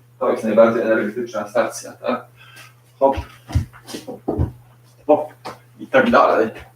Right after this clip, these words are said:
nie? Tutaj spokojne tempo proponuję, tak? I niezbyt długi czas pracy. Piętnaście, dwadzieścia sekund, nie? Trzeba sobie zegar ustawić jakiś, nie? Yy, wieloskoki, no to jest spokojne ćwiczonko, hop,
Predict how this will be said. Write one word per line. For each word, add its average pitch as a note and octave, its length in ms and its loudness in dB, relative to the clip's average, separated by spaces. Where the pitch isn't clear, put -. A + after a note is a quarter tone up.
nie? B2+ 140 -6
Tutaj B2 400 2
spokojne A#2 580 4
tempo G#2+ 360 0
proponuję, - 580 -6
tak? - 280 -6
I - 80 -4
niezbyt A#2 460 4
długi G#2 280 0
czas - 220 -4
pracy. - 380 -2
Piętnaście, A2+ 680 0
dwadzieścia A#2 480 0
sekund, - 440 -6
nie? B2+ 140 -4
Trzeba - 160 -2
sobie G2+ 280 -4
zegar G#2+ 420 4
ustawić - 460 -6
jakiś, - 420 -10
nie? A#2 120 -8
Yy, C#3+ 520 2
wieloskoki, B2+ 800 2
no D3+ 180 0
to A2 120 4
jest - 140 -4
spokojne A#2+ 520 2
ćwiczonko, - 560 -6
hop, - 380 -4